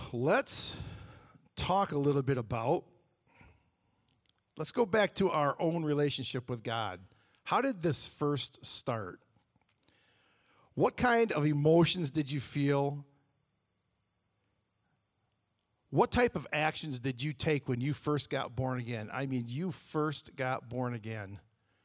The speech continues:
And this love was just surging through you that someone accepts me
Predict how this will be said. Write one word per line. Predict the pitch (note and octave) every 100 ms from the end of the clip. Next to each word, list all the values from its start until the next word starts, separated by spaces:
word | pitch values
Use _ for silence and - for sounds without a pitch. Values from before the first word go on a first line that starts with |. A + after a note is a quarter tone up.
| _ _ _ _ _ _ _ _ _ - - - _
And | - C#3
this | C3 A#2+
love | B2+ B2+ C#3+ D3+ C#3 A#2+
was | B2
just | G#2 B2 - -
surging | D3 D3 C#3 C#3+
through | - C#3
you | C3+ A2+
that | G#2+
someone | - D3 C3+ C#3+ C#3+
accepts | A2+ - - A#2+ - -
me | G2+ F2